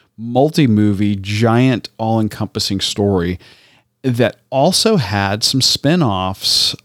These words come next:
or some offshoots on television and on Netflix. And if anybody's familiar with the Marvel shows that were Netflix originals,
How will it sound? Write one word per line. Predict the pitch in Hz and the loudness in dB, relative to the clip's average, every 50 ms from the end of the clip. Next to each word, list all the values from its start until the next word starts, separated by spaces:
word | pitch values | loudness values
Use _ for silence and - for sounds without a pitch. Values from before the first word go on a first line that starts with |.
| _ _ _ | _ _ _
or | - 117 113 110 107 107 | -2 0 2 2 2 2
some | 101 - - 113 101 101 - - | 0 -2 -2 0 -2 -2 -4 -6
offshoots | - 127 147 175 190 - - - - - 107 101 95 95 87 - - - - - | -4 -2 -2 -2 -2 -2 -2 -2 0 0 2 2 2 0 0 -2 -2 -4 -4 -4
on | 113 107 101 101 101 | -6 -6 -4 -4 -4
television | - - - - 95 95 98 98 98 101 107 110 113 123 143 160 175 190 190 - _ _ _ _ _ _ _ _ _ _ _ - | -4 -4 -4 -4 -4 -2 -2 -2 -2 0 0 0 2 2 2 2 2 0 -2 -4 _ _ _ _ _ _ _ _ _ _ _ 0
and | 131 135 143 156 147 147 | 2 2 2 2 2 2
on | 135 139 139 135 131 127 | 2 2 2 2 2 0
Netflix. | 123 117 - - - - - - - - - - - - - - - - - _ _ _ _ _ _ _ _ _ _ - - - - - - - _ _ | 0 -2 -4 -8 -10 -8 -8 -8 -10 -8 -6 -2 0 0 2 0 0 -2 -6 _ _ _ _ _ _ _ _ _ _ -20 -20 -20 -20 -20 -20 -20 _ _
And | - 107 107 104 101 101 101 98 95 95 98 - | -2 -2 0 0 0 0 0 -2 -2 -4 -4 -4
if | - 107 - - - - | -6 -8 -8 -10 -10 -6
anybody's | - 131 131 143 147 135 139 127 123 120 117 - | -2 0 2 2 2 2 2 2 2 2 0 0
familiar | - - 117 113 110 113 110 110 110 110 110 | -2 -2 0 2 4 4 4 4 4 2 2
with | 107 101 101 - | 2 0 -2 -2
the | - 104 98 | -2 -2 0
Marvel | 98 95 98 98 95 98 101 98 95 95 | 0 0 0 0 0 0 2 2 2 0
shows | - - - 113 104 101 95 95 113 104 101 | 0 0 0 0 2 2 0 -2 -4 -8 -6
that | 110 110 104 - - | -2 0 0 0 0
were | 113 110 98 92 92 92 90 80 82 - - _ _ _ _ _ - | 0 0 2 2 2 0 0 -2 -4 -8 -10 _ _ _ _ _ -10
Netflix | 135 127 131 117 - - 143 - - - 113 | -6 -4 -4 -2 0 0 0 0 2 0 0
originals, | 95 101 98 92 98 98 95 92 90 90 90 90 - - | 0 0 0 0 0 0 0 0 0 0 0 0 -2 -2